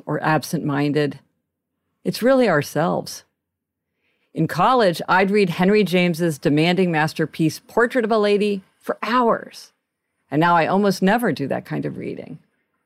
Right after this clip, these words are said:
But is this because of the internet? The world has changed, but I have also changed.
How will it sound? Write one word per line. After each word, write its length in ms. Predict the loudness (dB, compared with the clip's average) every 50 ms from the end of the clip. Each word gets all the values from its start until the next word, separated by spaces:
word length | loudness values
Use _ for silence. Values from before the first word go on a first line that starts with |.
| _ _ _ _ _ _ _ _ _ _ _ _
But 100 | -4 -2
is 140 | -2 -2 -2
this 260 | 0 0 0 0 0
because 420 | -2 -2 -2 0 2 2 2 2 2
of 120 | 0 2
the 160 | 4 4 4
internet? 640 | 4 4 4 2 4 4 4 2 2 0 -6 -14 -20 _ _ _ _ _ _ _ _ _ _ _ _ _ _ _ -2
The 100 | 2 2
world 320 | 4 4 4 4 2 2
has 280 | 2 2 2 2 0 -2
changed, 720 | -2 -2 0 0 2 2 2 0 -2 -4 -8 -12 -16 _ _ _ _ _ _ _ _ _ _ _ _ _ _ -4
but 180 | 0 2 2
I 120 | 4 4 4
have 140 | 2 2 4
also 360 | 2 2 2 0 -4 -6 -6
changed. 560 | -8 -12 -14 -16 -16 -18 -20 -20 -20 -20